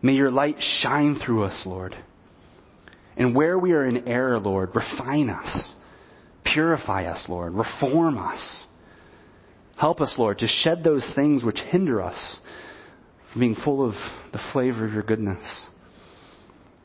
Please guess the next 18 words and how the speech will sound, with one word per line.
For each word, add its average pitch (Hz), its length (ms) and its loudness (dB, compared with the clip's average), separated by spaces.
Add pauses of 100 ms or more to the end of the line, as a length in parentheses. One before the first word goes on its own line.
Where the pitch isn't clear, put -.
(160)
Lord, 113 140 2
may 120 80 4
we 127 140 4
be 123 120 2
shaped 131 360 -2
more 120 320 2
into 120 200 0
your 110 120 2
likeness, 95 680 -4 (500)
that - 100 -10
we 135 80 -2
might 131 220 0
radiate 113 760 2 (840)
the - 60 -4
beauty 113 520 4
of 98 100 0
your 95 100 -2
gospel - 540 -6